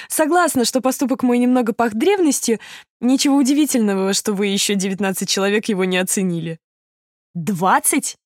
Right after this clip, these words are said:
Вы все письма писали от руки?" Наверное, сейчас у него очень удивлённое выражение лица. "Да, м, в тот момент мне это помогло отвлечься. Интересный опыт,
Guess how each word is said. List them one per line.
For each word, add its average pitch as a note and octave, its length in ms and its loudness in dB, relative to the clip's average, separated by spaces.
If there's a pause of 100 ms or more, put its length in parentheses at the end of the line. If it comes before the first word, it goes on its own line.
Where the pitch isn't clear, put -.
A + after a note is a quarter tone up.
(320)
Вы G3 200 0
все - 280 0
письма G#3 480 -2
писали G3+ 400 0
от F3+ 180 -2
руки?" B3+ 480 2 (1120)
Наверное, C#4 460 2
сейчас B3+ 340 0
у B3+ 40 2
него A3+ 320 0
очень G3 440 0
удивлённое F3+ 540 0
выражение F3+ 500 -2
лица. E3 440 -6 (580)
"Да, F4 280 2 (400)
м, D4 380 -2
в - 120 -12
тот E4+ 180 -2
момент D#4+ 380 0
мне D4 140 2
это C4+ 120 -2
помогло C4+ 340 2
отвлечься. C4+ 640 0 (420)
Интересный D#4 600 2
опыт, C#4+ 500 -2